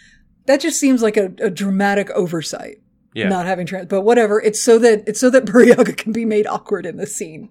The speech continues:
Speaker 1: I guess. He walks up to a group of people, says hi in Shriwook. They just blink at him. It's awkward
Speaker 2: Oh
Speaker 1: and
Speaker 2: my
Speaker 1: uncomfortable.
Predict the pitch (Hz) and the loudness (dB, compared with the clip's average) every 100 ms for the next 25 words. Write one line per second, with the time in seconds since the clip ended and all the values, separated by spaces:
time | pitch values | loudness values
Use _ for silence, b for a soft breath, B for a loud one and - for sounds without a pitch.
0 | - - 120 - - B B B B B | -18 -14 -12 -14 -18 B B B B B
1 | 311 339 269 233 208 196 180 175 180 196 | 0 4 4 4 0 -2 -4 -6 -4 -6
2 | 180 170 - 202 196 180 180 180 185 226 | -6 -6 0 0 0 -2 -2 -2 -2 0
3 | 220 - 190 185 190 180 220 220 202 165 | -2 0 -2 -2 -6 -2 0 0 -4 -6
4 | 165 165 175 175 175 - 262 254 - 180 | -6 -6 -4 -4 -6 0 0 0 -4 -6
5 | 170 - 170 147 151 147 113 110 107 123 | -6 -6 -2 2 2 4 2 2 0 0